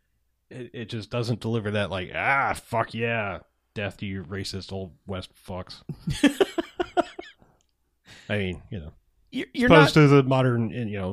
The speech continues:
Speaker 1: cultured in the city racist fucks. Cultured in big ass air quotes.
Speaker 2: y-, you're not wrong about the film itself,
Speaker 1: Right.
Speaker 2: because it seems to be setting out to do a thing,
Speaker 1: Right.
Speaker 2: which is basically like,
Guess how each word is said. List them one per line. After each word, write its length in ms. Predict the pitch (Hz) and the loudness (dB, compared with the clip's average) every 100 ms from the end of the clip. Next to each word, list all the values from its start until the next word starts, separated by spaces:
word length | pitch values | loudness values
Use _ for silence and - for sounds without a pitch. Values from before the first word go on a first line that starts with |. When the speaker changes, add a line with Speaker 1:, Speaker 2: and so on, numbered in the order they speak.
| - | -8
Speaker 1:
cultured 440 | - 107 110 98 | -6 -6 -6 -8
in 160 | 98 101 | -4 -2
the 100 | 95 | -2
city 480 | - 95 92 90 - 90 101 | -2 -6 -8 -10 -14 -18 -10
racist 380 | 98 - 82 - | -8 -8 -12 -18
fucks. 580 | - - - 80 - - - _ - - | -20 -14 -12 -12 -14 -20 -20 _ -20 -12
Cultured 380 | 98 - 90 87 | -12 -10 -10 -8
in 140 | 87 | -8
big 180 | 92 80 | -8 -8
ass 240 | 87 - | -10 -10
air 100 | 87 | -14
quotes. 280 | - 90 - _ | -14 -16 -16 _
Speaker 2:
y-, 120 | 110 - | -20 -8
you're 140 | 240 | -4
not 240 | 240 277 202 | 0 0 4
wrong 300 | 160 165 151 | 6 6 4
about 460 | 117 117 117 - _ _ _ _ _ - | 4 4 4 2 _ _ _ _ _ -10
the 160 | 127 127 | -2 -2
film 420 | - 151 139 127 | 2 4 6 4
itself, 520 | - - 131 107 101 | 0 0 2 2 2
Speaker 1:
Right. 240 | 123 82 - | 0 -2 -2
Speaker 2:
because 320 | 143 123 147 | 0 4 4
it 240 | 143 165 151 | 4 0 0
seems 300 | - 214 190 | 2 4 4
to 60 | 156 | 2
be 80 | |
setting 320 | 165 170 147 139 | 4 6 6 4
out 200 | 131 - | 2 -2
to 80 | 127 | 0
do 180 | 120 | 2
a 60 | 117 | 2
thing, 260 | - 127 110 | 2 0 2
Speaker 1:
Right. 80 | |
Speaker 2:
which 160 | 104 - | -2 -2
is 80 | 98 | -2
basically 320 | 110 104 113 | -2 -2 -2
like, 260 | 107 107 | -2 -2